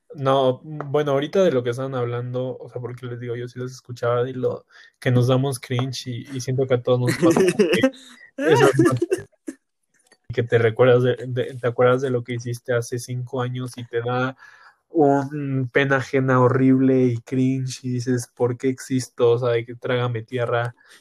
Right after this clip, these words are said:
Speaker 1: Y, o sea, es una, es una situación que ya pasó y que, que ya está detrás de ti, pero aún así te, te, te persigue, ¿no? Te hostiga y, no sé, a mí me pasa muchísimo, muchísimo que me pongo a analizar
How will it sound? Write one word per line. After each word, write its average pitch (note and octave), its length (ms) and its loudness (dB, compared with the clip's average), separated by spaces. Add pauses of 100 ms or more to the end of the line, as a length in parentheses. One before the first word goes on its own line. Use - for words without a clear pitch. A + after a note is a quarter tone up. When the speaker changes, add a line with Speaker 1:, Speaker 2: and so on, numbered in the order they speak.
Speaker 1:
Y, C3+ 60 -2
o B2 40 2
sea, C#3 100 2
es C3+ 120 -4
una, E3 320 2
es B2+ 160 -4
una D3 160 0
situación B2+ 400 -4
que B2 100 -4
ya B2+ 120 0
pasó B2+ 380 -2
y A#2+ 80 -4
que, A#2 340 -4 (1000)
que B2+ 180 0
ya B2 320 4
está B2+ 200 0
detrás C3 320 0
de B2+ 100 0
ti, C3 200 -6
pero C3 160 2
aún C3 120 0
así C3 240 -6
te, A#2+ 320 -6 (920)
te, A#2 380 0
te A#2+ 140 0
persigue, A2+ 460 2
¿no? B2 180 -2
Te - 100 -2
hostiga A#2 540 -2
y, G2+ 120 -8
no A#2+ 280 -2
sé, B2 120 -4
a A#2+ 40 0
mí A#2+ 60 2
me A#2+ 140 0
pasa A#2+ 260 -2
muchísimo, A2+ 720 -4
muchísimo A2+ 520 -4
que A#2 100 -8
me A2+ 100 -2
pongo A#2+ 200 -2
a A#2+ 40 2
analizar A2+ 800 0